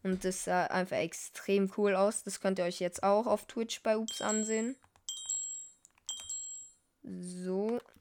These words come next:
ähm, dann meine ich hier direkt Redstone ab. Eisenschwert. Ist gut. Schuhe, zack.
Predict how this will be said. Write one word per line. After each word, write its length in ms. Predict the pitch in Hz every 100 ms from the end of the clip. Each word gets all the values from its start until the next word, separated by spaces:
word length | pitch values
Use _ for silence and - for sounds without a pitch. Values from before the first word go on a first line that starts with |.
| -
ähm, 580 | 233 240 247 247 247 233
dann 380 | 220 220 220 233 - - _ _ _ _ _ _ _
meine 480 | 185 185 185 185 180
ich 100 | 190
hier 180 | - 180
direkt 440 | 170 170 - -
Redstone 680 | - 202 220 - - 220 220
ab. 240 | 220 220 - _ _ _ _ _ _ _ _ - _ _ -
Eisenschwert. 1000 | 175 180 185 214 - 208 214 240 - - _ _ _ _ _ _ _ _ _ -
Ist 240 | 185 -
gut. 380 | - 214 233 240 - -
Schuhe, 480 | - - 208 202 196
zack. 460 | 196 - 202 208